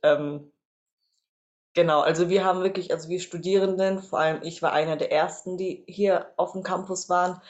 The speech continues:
hatten wirklich, äh, Raum, um etwas zu gestalten. Also wir haben sehr viel Mitspracherecht,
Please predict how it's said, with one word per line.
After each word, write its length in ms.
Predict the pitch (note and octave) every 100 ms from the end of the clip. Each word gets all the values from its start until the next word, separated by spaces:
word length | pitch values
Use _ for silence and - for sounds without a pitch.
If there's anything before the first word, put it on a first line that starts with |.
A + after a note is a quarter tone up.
| - _
hatten 560 | - E3+ E3 D#3+ E3 D#3+
wirklich, 640 | F3 F3 - D#3 D#3 D#3 _ _ _ _ _ -
äh, 260 | D3+ D3
Raum, 600 | D3 D3+ D#3 D#3+ D#3+ - -
um 180 | D#3
etwas 340 | - D3 D3 -
zu 100 | B2+
gestalten. 840 | D3 - C3 C3 B2+ - C3 B2 -
Also 420 | C3+ B2+ C3+ - _ _ _ _ _ _ -
wir 160 | D3+ E3
haben 320 | E3+ D#3 D3+
sehr 200 | D3+ E3
viel 160 | E3 D#3
Mitspracherecht, 1120 | D#3 D#3 - - C#3+ D3+ E3+ C#3+ - - -